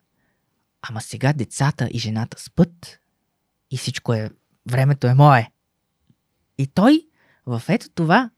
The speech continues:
време сяда и играе моята игра. Из-, избира, нали, човека преди работа, преди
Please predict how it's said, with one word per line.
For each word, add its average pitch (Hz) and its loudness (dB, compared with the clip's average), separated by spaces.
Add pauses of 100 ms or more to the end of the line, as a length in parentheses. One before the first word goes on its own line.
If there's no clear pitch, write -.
(200)
време 151 0 (360)
сяда 262 -2
и 233 2
играе 202 4
моята 202 2
игра. 151 -6 (920)
Из-, 135 -6
избира, 160 2
нали, 175 2
човека 165 0
преди 143 0
работа, 139 0
преди 139 -2